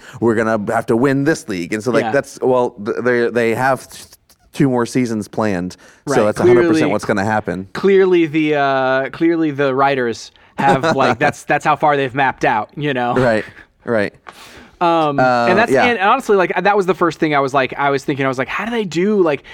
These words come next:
Speaker 2: if they win this match, how do they do a season two?" And then they didn't, and I was like, "Okay, that's great. I'm, I'm good with that." <laughs>
Speaker 1: Yeah.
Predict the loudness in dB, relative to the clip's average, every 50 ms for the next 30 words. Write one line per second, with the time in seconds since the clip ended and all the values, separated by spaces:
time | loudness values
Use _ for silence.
0 | -6 -2 -2 0 2 2 4 6 6 4 4 2 0 -2 -2 -2 -2 -2 -2 -2
1 | -4 -2 0 0 0 0 2 2 2 2 2 2 2 0 2 2 0 0 -2 -2
2 | -4 -4 -2 -4 -4 -4 -2 -2 -2 0 -2 -4 -6 -8 _ -20 -20 -20 -20 -20
3 | -20 -16 -8 -4 -2 0 0 2 2 2 2 2 2 2 2 2 2 2 2 0
4 | 0 0 0 2 2 2 0 0 0 0 0 0 0 0 0 -2 -4 -4 -4 -4
5 | -4 -4 -6 -8 _ -6 -6 -4 -4 -4 -6 -6 -4 -2 -2 -2 -2 -4 -6 -8
6 | -10 -8 -6 -4 -4 -2 0 0 -2 -2 -4 -8 -12 -14 -10 -4 0 0 2 2
7 | 0